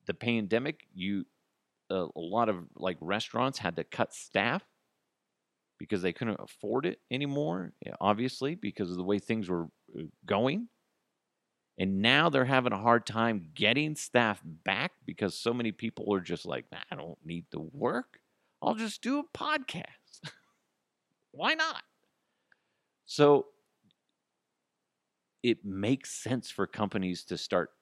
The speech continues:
tinkering with this idea. You know, like, well, I, why not? You spa-, you spend the, like, s-, couple thousand dollars or whatever the fuck it ends up being for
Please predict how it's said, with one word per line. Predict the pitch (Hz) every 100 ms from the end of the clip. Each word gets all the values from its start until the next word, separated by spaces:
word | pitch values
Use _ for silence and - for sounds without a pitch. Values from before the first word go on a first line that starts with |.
| -
tinkering | 156 160 - 80 76
with | - 87 76
this | 87 -
idea. | 76 69 101 123 - - _ _ _ _ _ _ _ _ _ _ _ _ _ _ -
You | 80
know, | 71 62
like, | 65 69 - -
well, | 76 78 -
I, | - 117 - _ _ _ _ _ _ _ _ _ _ _ _ - - _ -
why | - - 147
not? | 156 - 262 - - _ _ _ _ _ _ _ _ _ _ _
You | 143 147
spa-, | - - 117 110 - -
you | 98
spend | - - 156 156 98
the, | 82
like, | 76 78 -
s-, | - - - -
couple | 139 - -
thousand | - 101 104 85
dollars | 87 92 98 80
or | 73
whatever | 73 87 98 87
the | 65
fuck | - 98 -
it | 76
ends | 98 92
up | 85 78
being | 76 90 87 87
for | - 82 80 73 69